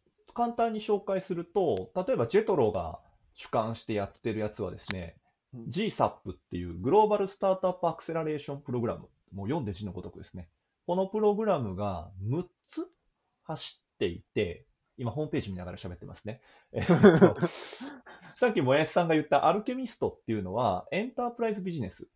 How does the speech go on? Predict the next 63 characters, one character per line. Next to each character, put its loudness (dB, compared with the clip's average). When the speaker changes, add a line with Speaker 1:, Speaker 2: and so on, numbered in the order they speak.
Speaker 1:
ビ -2
ー -16
ツ -2
ー 0
ビ -2
ー -2
Speaker 2:
う -6
ん。 -20
Speaker 1:
コ -4
ー -4
ス -14
っ -20
て -6
い -2
う -4
こ -6
と -4
で、 -2
対 -2
象 -4
が 2
ア 0
ー -2
リ -4
ー -6
ス -14
テ -4
ー -4
ジ -4
の -2
エ -2
ン -6
タ 2
ー -2
プ -6
ラ 2
イ -2
ズ -10
系 0
ス -12
タ -2
ー -8
ト -4
ア -2
ッ -12
プ。 -16
う -2
ー、 -12
と -10
か -10
か -8
な。 -8
ま -4
あ、 -4
そ -2
う -2
い -8
っ -10
た -2
と -6
こ -4
ろ -2
が、 0